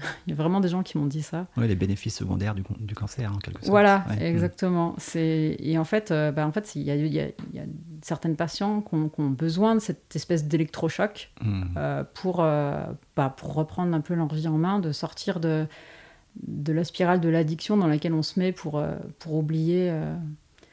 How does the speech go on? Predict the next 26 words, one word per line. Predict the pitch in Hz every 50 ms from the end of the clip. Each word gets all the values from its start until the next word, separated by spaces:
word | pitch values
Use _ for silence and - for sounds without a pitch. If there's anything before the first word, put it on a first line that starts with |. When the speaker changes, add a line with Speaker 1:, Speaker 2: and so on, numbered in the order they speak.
| - _ _ _
Speaker 1:
certaines | _ - - 147 - 156 165 156 160
angoisses, | 165 165 160 170 175 180 185 190 180 - - -
euh, | 156 143 147
certaines | - - 156 165 160 160
difficultés | 156 151 - - - 160 - 180 180
probablement, | - - 165 170 170 165 170 170 170 180 190 214 220 - - - - - - - - - - - - - _ _ _ _ _ _ _
et, | - 190 196 196 190 175
euh, | 160 156 156 151
qui | 151 - 170
ont | 165
besoin | 156 165 185 208
de | 202 -
cet | 170 -
électrochoc | 170 165 151 - - 170 - 214 214 208
pour, | - - 160 156 147
euh, |
bah, | 139 143 139 113 - - - - - _ _ - - - - _ -
commencer | - 170 170 160 - 180
à | 165 160
se | 147
battre, | 156 190 202 202 208
se | - -
positionner, | 160 - - 160 156 160 156 - - 170 170 170 180 202 190 - - _ - - - - - - - _ -
euh, | 175 175 175 156 165 180 -
comme | - 151 165
ça. | - - 160 175 190 -